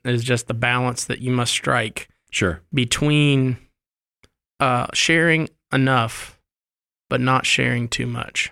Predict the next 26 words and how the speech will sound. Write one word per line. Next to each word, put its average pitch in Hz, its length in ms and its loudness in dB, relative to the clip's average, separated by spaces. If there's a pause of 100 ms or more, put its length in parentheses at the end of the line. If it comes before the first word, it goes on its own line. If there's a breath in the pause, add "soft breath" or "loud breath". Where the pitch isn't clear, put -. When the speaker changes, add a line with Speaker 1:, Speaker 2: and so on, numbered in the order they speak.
Speaker 1:
There's, 131 360 0
there's 131 220 -2
certain 139 300 0
boundaries 127 580 0
probably 123 420 -4
that 117 200 -6
we 131 140 -2
should 127 220 -4
not 127 220 -2
transgress 131 800 -2 (180)
Speaker 2:
Right. 165 240 -4 (180)
Speaker 1:
when 165 160 0
we're 170 80 2
talking - 400 0
to 117 60 0
one 117 180 -2
another. - 340 -8 (220)
I 180 100 -2
mean, 190 160 2
because 240 320 -4
if 247 140 -4
you 220 80 2
continue 214 500 2
to 143 320 2 (520 soft breath)
share 214 260 2
things, 165 540 2